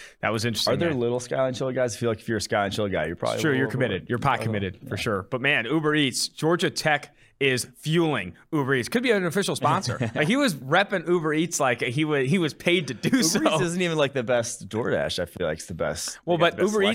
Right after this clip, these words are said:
Speaker 1: has
Speaker 2: selections.
Speaker 1: started to dip into exclusivity with restaurants. And I think
Speaker 2: Oh.
Speaker 1: they're trying out new things where, like, hey, on Uber Eats, you can only get,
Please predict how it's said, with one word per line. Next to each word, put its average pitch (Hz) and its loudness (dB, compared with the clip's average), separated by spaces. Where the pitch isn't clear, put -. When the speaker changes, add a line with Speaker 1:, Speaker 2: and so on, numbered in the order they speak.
Speaker 1:
has 220 -2
Speaker 2:
selections. - -
Speaker 1:
started 170 2
to 139 -2
dip 143 -2
into 135 0
exclusivity 131 0
with 113 0
restaurants. 107 -4
And 110 -2
I 117 2
think - 2
Speaker 2:
Oh. - -2
Speaker 1:
they're 127 2
trying 131 0
out 120 0
new 120 -2
things 123 -2
where, 117 2
like, 110 2
hey, 127 2
on 104 2
Uber 143 0
Eats, 143 -4
you 135 -4
can 120 -4
only 135 0
get, 113 0